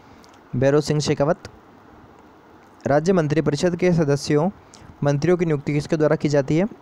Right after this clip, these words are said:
राज्यपाल द्वारा। राज्य मंत्रिपरिषद के सदस्यों की नियुक्ति मुख्यमंत्री की सलाह पर राज्यपाल द्वारा की जाती है। मुख्यमंत्री एवं मंत्रिपरिषद के सदस्यों को शपथ ग्रहण कौन करवाता है?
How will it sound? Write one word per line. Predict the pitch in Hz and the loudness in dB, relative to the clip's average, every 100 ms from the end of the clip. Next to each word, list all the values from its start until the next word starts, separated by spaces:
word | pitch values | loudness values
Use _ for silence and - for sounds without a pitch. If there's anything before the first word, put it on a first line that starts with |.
| - | -4
राज्यपाल | 120 120 127 151 | -2 -2 0 0
द्वारा। | 160 135 104 - - - - - - - - - - - - | 2 2 0 -6 -14 -20 -20 -20 -20 -20 -20 -20 -20 -16 -4
राज्य | 117 120 | -2 0
मंत्रिपरिषद | 139 127 127 131 131 180 175 | 0 0 0 0 0 -2 0
के | |
सदस्यों | 190 160 147 180 | 0 2 0 0
की | 165 | -2
नियुक्ति | 151 147 | -2 -2
मुख्यमंत्री | 156 127 139 139 156 | -4 -2 -2 -2 -2
की | 160 | -2
सलाह | 160 151 | 0 0
पर | 151 | 2
राज्यपाल | 151 120 123 156 | 0 0 0 0
द्वारा | 156 135 | 2 0
की | 135 127 | 0 -2
जाती | 113 107 135 | -2 -2 -2
है। | 131 - - - - - - - - - - - - - - - - - - - - - - | -2 -4 -12 -20 -20 -20 -20 -20 -20 -20 -20 -20 -20 -20 -20 -20 -20 -20 -20 -20 -20 -12 -6
मुख्यमंत्री | 151 185 175 180 190 | -4 0 0 2 2
एवं | 160 | 2
मंत्रिपरिषद | 151 143 147 151 147 147 180 | 2 0 0 0 0 -2 -4
के | - 170 165 | -2 0 0
सदस्यों | - 147 143 170 | 0 0 0 -2
को | - 151 | 0 -2
शपथ | 147 147 151 | -2 -2 -2
ग्रहण | 139 139 139 | 0 0 0
कौन | 135 135 | -2 -2
करवाता | 139 123 117 135 | 0 0 0 0
है? | 131 113 | 0 0